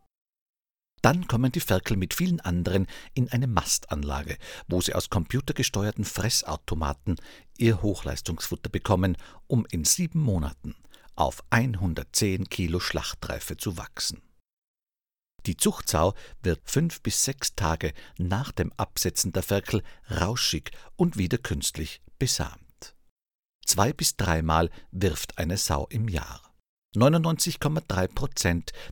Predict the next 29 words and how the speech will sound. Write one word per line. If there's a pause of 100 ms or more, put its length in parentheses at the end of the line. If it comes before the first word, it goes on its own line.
des
Schweinefleisches
in
Deutschland (360)
entstehen
auf
diese
Art. (1700)
Mit
Svenjas
Hilfe
aber
nicht
mehr. (760)
Zweimal (200)
hat
sie
nicht (160)
aufgenommen, (460)
wie
es
heißt. (220)
Sie
ist
also
nicht
mehr
schwanger
geworden,